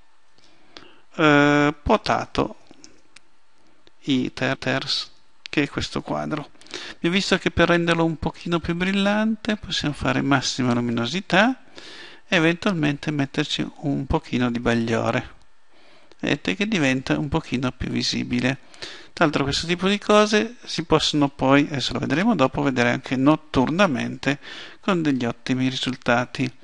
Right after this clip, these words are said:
Eh, quindi questo è il primo quadro. Eh, visto che, eh, s-, abbiamo un sacco di informazioni su questo quadro, le abbiamo trovate su una pagina di questo tipo, vedete che c'è The Potato Eaters.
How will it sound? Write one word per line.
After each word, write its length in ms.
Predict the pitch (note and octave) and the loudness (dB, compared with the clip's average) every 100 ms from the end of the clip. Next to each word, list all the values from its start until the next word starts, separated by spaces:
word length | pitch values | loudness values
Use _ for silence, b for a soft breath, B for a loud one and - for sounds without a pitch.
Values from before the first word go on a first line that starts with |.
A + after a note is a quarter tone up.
| B B B B B B - | B B B B B B 4
Eh, 340 | E3+ D#3+ E3 | 8 10 8
quindi 240 | F#3+ E3+ D#3+ | 4 2 4
questo 240 | E3+ - | 2 2
è 40 | |
il 40 | D3+ | 2
primo 300 | D#3+ F3+ G#3+ | 2 2 4
quadro. 720 | G#3 A3+ B3 B3+ B3 A#3+ - | 6 6 6 6 6 6 4
Eh, 360 | E3+ E3 D#3+ D#3+ | 4 8 8 8
visto 580 | A3+ A3 - - C#3 B2+ | 6 4 0 4 4 4
che, 280 | - E3+ D#3+ | 4 4 4
eh, 200 | - B2+ | 2 -2
s-, 160 | - | -2
abbiamo 460 | D#3 C#3+ E3 G3+ D3 | -2 0 4 6 6
un 100 | C3+ | 6
sacco 360 | - G#3+ - | 4 2 2
di 60 | A#2+ | -2
informazioni 480 | A#2 C3 C3 - C3 | 0 0 0 -2 -2
su 140 | C#3 | -4
questo 300 | B2+ - G3 | -4 -2 -2
quadro, 500 | - B2+ - - G3 C4+ - - B B B B B B B B B B - - - - | 2 2 2 2 2 2 -2 -20 B B B B B B B B B B -20 -20 -20 -12
le 100 | C3+ | -4
abbiamo 160 | B2+ | -2
trovate 640 | B2 C#3 C3+ C3+ B2+ B2 - | 0 4 4 4 2 0 0
su 380 | - C3 C3 - | -4 2 2 0
una 300 | C3+ B2+ B2 | -2 0 2
pagina 720 | - C3 B2 B2 A#2 A#2 A#2+ C#3 | 4 4 4 -2 -2 -4 -6 -8
di 140 | B2+ B2 | -8 -6
questo 360 | C#3+ - G#3 | -6 -2 -2
tipo, 480 | - D3 C#3 G#3 A#3+ - B B B | 0 0 4 4 4 -4 B B B
vedete 240 | G3 E3+ | 0 0
che 120 | C#3+ | 2
c'è 240 | C3+ B2+ - | 0 -2 2
The 140 | D#3+ | 0
Potato 500 | - C#3 C3 B2 F#3+ | 4 4 4 2 2
Eaters. 800 | G3+ F#3+ - G#3+ A3 F#3 - | 2 0 0 0 2 0 0